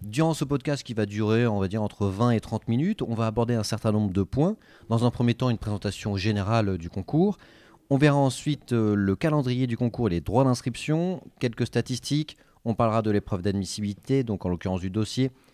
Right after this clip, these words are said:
puis les épreuves d'admission, aussi appelées épreuves orales. On finira, euh, cette partie-là avec Joachim, avec selon nous les cinq raisons de candidater. Et ensuite, on vous donnera, euh, quelques informations concernant le contact, c'est-à-dire où s'inscrire, est-ce qu'il y a un numéro de téléphone, est-ce qu'on peut vous inscri-, euh, vous écrire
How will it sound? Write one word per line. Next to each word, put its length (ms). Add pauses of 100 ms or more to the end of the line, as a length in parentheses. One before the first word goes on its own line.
(260)
puis 100
les 160
épreuves 300
d'admission, 720
aussi 280
appelées 200
épreuves 280
orales. 380 (360)
On 120
finira, 720
euh, 160
cette 220
partie-là 340
avec 200
Joachim, 380
avec 160
selon 260
nous 140
les 80
cinq 260
raisons 280
de 80
candidater. 580 (720)
Et 160
ensuite, 360
on 60
vous 140
donnera, 480
euh, 160
quelques 220
informations 500
concernant 680
le 360
contact, 560
c'est-à-dire 420
où 100
s'inscrire, 640
est-ce 100
qu'il 100
y 40
a 0
un 40
numéro 180
de 60
téléphone, 360
est-ce 100
qu'on 120
peut 100
vous 220
inscri-, 320
euh, 200
vous 380
écrire 460